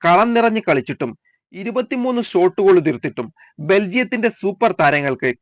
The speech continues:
കുഞ്ഞൻ ടീമായ നോർത്ത് മാസിഡോണിയയുടെ വലയിലേക്ക് പന്തെത്തിക്കാനായില്ല. മത്സരഫലം ഗോൾ രഹിത സമനിലയിലായപ്പോൾ സ്വിറ്റ്സർലാൻഡും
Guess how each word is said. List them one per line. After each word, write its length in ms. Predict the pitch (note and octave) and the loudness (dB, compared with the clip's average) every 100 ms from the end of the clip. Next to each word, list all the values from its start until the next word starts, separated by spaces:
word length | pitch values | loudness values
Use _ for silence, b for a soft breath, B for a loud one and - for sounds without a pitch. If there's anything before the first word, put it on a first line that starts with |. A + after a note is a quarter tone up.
| F#3 | 0
കുഞ്ഞൻ 320 | G3 A#3 A3+ | 0 0 -2
ടീമായ 400 | F3+ D#3+ D#3+ D3 B2+ | -2 0 0 0 0
നോർത്ത് 420 | D#3 E3+ G#3+ - | -2 0 0 -2
മാസിഡോണിയയുടെ 840 | F3+ E3 E3 F3 F3 E3 D#3+ D3 C#3 | -2 2 2 0 0 0 0 0 2
വലയിലേക്ക് 460 | C#3+ D#3+ D3+ C#3+ C#3 - | 2 2 0 -4 -4 -2
പന്തെത്തിക്കാനായില്ല. 840 | D#3+ E3 E3 D#3 D#3 C#3+ C3+ B2+ B2 - b b b b | 0 0 -2 0 0 0 -2 -2 -6 -6 b b b b
മത്സരഫലം 680 | D#3+ F#3+ G3+ A#3+ G#3+ E3 - - | -2 -2 -2 -2 -2 -2 -4 -6
ഗോൾ 260 | D#3 E3+ G#3 | 0 2 4
രഹിത 260 | G#3 G3 G3 F3+ | 2 -2 -2 0
സമനിലയിലായപ്പോൾ 920 | E3 D#3+ F3 F3+ E3 C#3 C3+ - C3+ A2+ _ _ _ - | 0 0 0 2 4 2 0 -2 -6 -6 _ _ _ -10
സ്വിറ്റ്സർലാൻഡും 680 | G3+ - C4+ C4 A#3 F3+ | -10 -4 -2 0 -2 -4